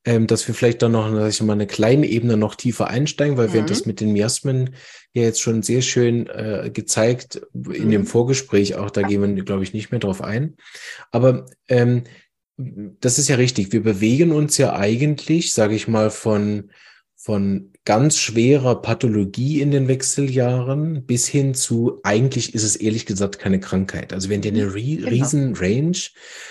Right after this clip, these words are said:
Speaker 1: Das ist ja fast eben wie Pubertät oder
Speaker 2: Mhm.
Speaker 1: Zahnungszeit, ne?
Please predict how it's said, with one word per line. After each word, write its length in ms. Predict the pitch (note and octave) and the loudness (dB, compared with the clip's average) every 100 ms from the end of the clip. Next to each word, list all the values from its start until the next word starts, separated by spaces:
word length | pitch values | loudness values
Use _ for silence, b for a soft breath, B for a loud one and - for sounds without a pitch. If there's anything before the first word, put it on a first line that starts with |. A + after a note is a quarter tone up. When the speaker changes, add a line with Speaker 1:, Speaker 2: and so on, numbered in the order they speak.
| B | B
Speaker 1:
Das 180 | A#2+ A2 | -2 -2
ist 140 | A2 | 0
ja 240 | A#2+ A#2 A2 | 2 4 2
fast 420 | - C#3 C#3 - | 0 0 0 -2
eben 260 | A#2+ A#2+ | 0 0
wie 120 | A2+ A#2+ | -2 -4
Pubertät 760 | - B2+ B2+ B2+ B2 B2 B2 - | -4 -2 -2 -2 0 0 -2 -2
oder 240 | A2+ A2 | 0 0
Speaker 2:
Mhm. 60 | G#2 | 0
Speaker 1:
Zahnungszeit, 920 | - G#2+ B2+ C3 - A#2 A2+ A#2+ - | 0 2 2 0 -2 2 2 0 -4
ne? 160 | B2 | -6